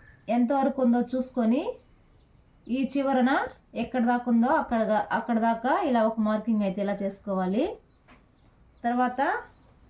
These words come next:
ఫ్రంట్ నెక్ మార్కింగ్ చేసుకోవడం కోసం ఇక్కడ హ్యాండ్ జాయింట్ చేస్తాం కదా, ఇక్కడ ఈ ఖర్చు ఎక్కడ దాకా ఉందో చూసుకొని ఈ ఖర్చు ఎక్కడ దాకా ఉందో అక్కడ దాకా చూడండి,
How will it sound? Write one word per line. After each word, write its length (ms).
ఫ్రంట్ 280
నెక్ 220
మార్కింగ్ 380
చేసుకోవడం 340
కోసం 260
ఇక్కడ 220
హ్యాండ్ 320
జాయింట్ 280
చేస్తాం 280
కదా, 180
ఇక్కడ 160
ఈ 20
ఖర్చు 300
ఎక్కడ 180
దాకా 200
ఉందో 140
చూసుకొని 460
ఈ 20
ఖర్చు 340
ఎక్కడ 200
దాకా 220
ఉందో 140
అక్కడ 180
దాకా 260
చూడండి, 320